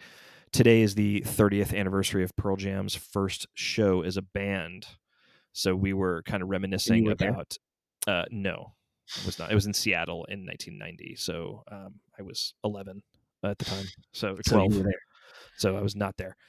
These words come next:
Speaker 1: Um, and we were sort of reminiscing about our shows and, like, fun memories from each one. So that was, that was fun. That was kinda cool. Uh,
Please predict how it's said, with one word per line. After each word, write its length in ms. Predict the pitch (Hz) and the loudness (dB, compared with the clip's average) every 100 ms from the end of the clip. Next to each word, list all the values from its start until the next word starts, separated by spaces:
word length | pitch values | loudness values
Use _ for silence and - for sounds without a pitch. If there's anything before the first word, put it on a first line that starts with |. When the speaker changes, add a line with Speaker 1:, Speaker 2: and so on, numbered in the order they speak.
| - - - | -20 -10 6
Speaker 1:
Um, 540 | 151 131 120 107 107 _ _ _ - - | 8 8 2 -4 -8 _ _ _ -18 -2
and 160 | 120 | 0
we 100 | 113 | 2
were 80 | 113 | 2
sort 200 | 110 151 | 2 0
of 60 | 110 | 2
reminiscing 440 | 107 104 101 107 | 2 2 0 0
about 260 | 95 98 92 | 0 0 2
our 80 | 95 | 0
shows 460 | - 101 98 95 | 2 4 4 2
and, 100 | 98 | 0
like, 260 | 98 95 - | -4 -6 -10
fun 380 | - - 98 95 | -8 0 0 2
memories 460 | 95 98 98 95 | 0 0 0 0
from 160 | - 92 | -2 -4
each 120 | - | -4
one. 280 | 92 92 92 | -4 -4 -4
So 120 | - | -6
that 60 | 101 | -6
was, 140 | 107 - | -6 -2
that 80 | 170 | 2
was 120 | 113 | 2
fun. 380 | - 85 78 101 - | 0 -6 -8 -12 -8
That 80 | 98 | -6
was 100 | - | -4
kinda 180 | 85 | -8
cool. 480 | 76 - 78 85 - | -8 -8 -8 -10 -14
Uh, 60 | - | -10